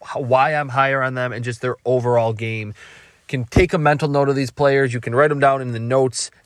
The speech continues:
app on your phone, um, or just keep them in mind once we get to the draft or over the next couple of weeks as we see pro day numbers come in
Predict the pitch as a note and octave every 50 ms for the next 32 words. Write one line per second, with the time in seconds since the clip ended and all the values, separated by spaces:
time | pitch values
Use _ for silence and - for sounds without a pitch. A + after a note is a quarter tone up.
0 | _ - B2 B2+ B2+ - - - A#2 B2 C3 C3 C3 B2+ A#2+ - - A#2+ A#2+ A#2
1 | A2+ A2+ A2+ A2+ A2+ - - - - _ - A2+ A2+ A2+ A#2 A2+ - - D3 C#3+
2 | D#3+ G#3 F3 - - - _ _ _ _ _ _ _ _ - - A3 E3+ - G3+
3 | F3 E3 D#3 C#3 C#3 C#3 C3+ C3+ C3 C3 B2 A#2 C3 C3 B2 - - C3+ C3 A#2
4 | A2+ C3 C3 - - B2 A#2+ A2 A#2 A#2+ A#2 A2+ - - G#2 A#2+ A#2 A#2 - -
5 | C3+ C#3 B2 A#2+ B2 A#2 A#2 A#2 A#2 A2+ - - - A2 A2+ A2+ A#2+ A#2+ A#2 -
6 | A2+ G#2 G#2+ A2+ G#2 - - A2+ F#2+ - - - B2 B2 B2 A#2+ A#2 A2+ A2+ A#2
7 | A2+ A2+ A2 A2+ A2+ G#2+ - - - A2+ A2 A2 G#2+ G#2+ G#2+ G#2+ G#2